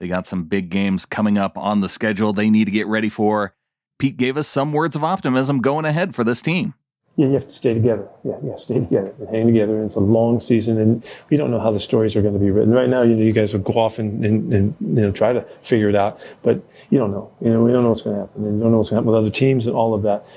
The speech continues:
Speaker 2: And we have to just keep staying together and, and stay connected and, and keep giving ourselves the opportunity to have a great season. And the, the only way to do that is to hang. And so, uh, you know, this, you know, here we go. We're on a, on the road again next week.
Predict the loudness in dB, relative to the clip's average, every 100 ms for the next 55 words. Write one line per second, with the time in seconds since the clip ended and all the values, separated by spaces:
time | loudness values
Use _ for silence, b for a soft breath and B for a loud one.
0 | -2 2 2 2 -2 -4 -2 -2 0 -2
1 | 2 4 4 2 -2 -4 -2 -2 -2 -2
2 | -2 0 0 2 2 2 0 0 -2 -4
3 | B B -2 0 2 0 0 0 0 2
4 | 2 0 -2 0 2 2 0 0 0 0
5 | 2 0 0 -8 _ _ -6 2 2 4
6 | 4 4 4 4 4 0 -2 0 0 -2
7 | B B B -6 0 2 2 2 4 4
8 | 2 -2 B B B B -4 0 2 0
9 | -2 -4 -4 -2 2 4 4 4 4 2
10 | 2 0 -4 -8 -12 -16 -14 -2 2 4
11 | 4 2 2 2 0 2 0